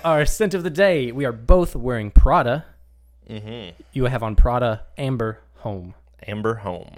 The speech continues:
Speaker 1: Yes.
Speaker 2: I smell like a newborn baby.
Speaker 1: Newborn. Yeah, I was. I say it smells like electric white.
Speaker 2: Electric white. Okay, that's
Speaker 1: Like if
Speaker 2: fair.
Speaker 1: you were in a really high-end hotel and it's, everything's white.
Speaker 2: So that's weird. Okay, a newborn baby is not the right.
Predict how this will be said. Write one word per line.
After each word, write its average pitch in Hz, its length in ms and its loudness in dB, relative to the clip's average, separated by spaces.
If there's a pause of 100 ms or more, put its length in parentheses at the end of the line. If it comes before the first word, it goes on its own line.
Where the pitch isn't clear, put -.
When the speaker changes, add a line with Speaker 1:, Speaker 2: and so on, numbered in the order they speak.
Speaker 1:
Yes. - 520 -18
Speaker 2:
I 87 80 -20
smell 98 500 -8
like 90 180 -10
a 87 40 -14
newborn 90 420 -14
baby. - 360 -14
Speaker 1:
Newborn. 123 380 -8
Yeah, 143 200 -2
I 143 140 -6
was. 175 160 -8 (100)
I 147 120 -8
say 190 200 -6
it 135 120 -10
smells 139 200 -8
like 131 120 -10
electric 113 420 -10
white. 95 340 -16 (540)
Speaker 2:
Electric - 480 -18
white. 80 300 -12
Okay, 104 260 -8 (120)
that's 120 180 -8
Speaker 1:
Like 165 120 -4
if 180 80 -2
Speaker 2:
fair. 190 80 -6
Speaker 1:
you 185 60 -6
were 170 140 -4
in 151 180 -10
a 135 60 -8
really 135 320 -8
high-end 127 380 -10
hotel 120 340 -10
and 117 100 -10
it's, - 100 -20 (320)
everything's 139 440 -12
white. 113 380 -14 (160)
Speaker 2:
So - 200 -8
that's 160 360 -6
weird. 101 420 -10 (280)
Okay, 135 360 -10
a 131 80 -10
newborn 135 500 -8
baby 107 300 -2
is 95 140 -10
not 87 160 -12
the 82 80 -20
right. 87 260 -8